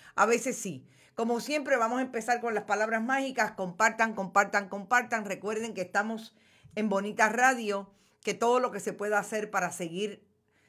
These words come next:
promoviendo el producto de contenido informativo, análisis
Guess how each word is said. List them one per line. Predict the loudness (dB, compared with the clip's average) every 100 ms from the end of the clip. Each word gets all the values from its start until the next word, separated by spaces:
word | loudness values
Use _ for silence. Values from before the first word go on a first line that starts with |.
| _
promoviendo | 0 2 2 0 0 -2 -2
el | -4
producto | 0 0 0 0 -2
de | 0
contenido | -2 0 -4 -2 -2 -2 -2
informativo, | -8 -2 -2 -2 -4 -6 -2 -2 -2 -10 _ _
análisis | -4 -2 0 -2 -6 -8 -8 -10